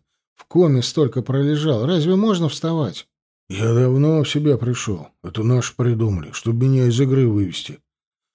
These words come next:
"Понял. А как же меня пропустили?" "А здесь я просто больной". "Без охраны?" "Какая охрана?" — ответил с досадой Вася. "Кому я нужен?" "Не скажи.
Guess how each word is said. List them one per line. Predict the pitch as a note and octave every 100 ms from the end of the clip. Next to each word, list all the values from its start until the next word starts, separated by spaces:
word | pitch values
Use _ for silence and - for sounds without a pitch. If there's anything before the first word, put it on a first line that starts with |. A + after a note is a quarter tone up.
| _ _ -
"Понял. | A3+ B2 D3 F3 _ _ _
А | -
как | - F3
же | E3+
меня | G3+ C3+ A#2+
пропустили?" | D#3+ F3+ F#3 - - F3 D#3+ - _ _ _ _ _
"А | D#2 D#2+
здесь | D2 E2 -
я | E2+
просто | F#2+ F#2+ -
больной". | F#2+ G#2 G2 E2+ B2 B2 - _ _ _ B2+
"Без | C#3+ D#3
охраны?" | D#3 C#3 D3 G#3+ C#3+ - _ -
"Какая | A2 - A2+ F#2
охрана?" — | - A#2 A2 E2+ - _ _ _
ответил | C#3+ C#3+ E3 B2+ B2+
с | A#2
досадой | D3 D3+ A#2+ C3+
Вася. | C3 G2+ -
"Кому | - A#2 B2
я | G#2+
нужен?" | A#2 A2+ E2+ D2+ - _ _ _ _ _ _ _
"Не | G#2 A2
скажи. | - D3+ G3+ G3+ B2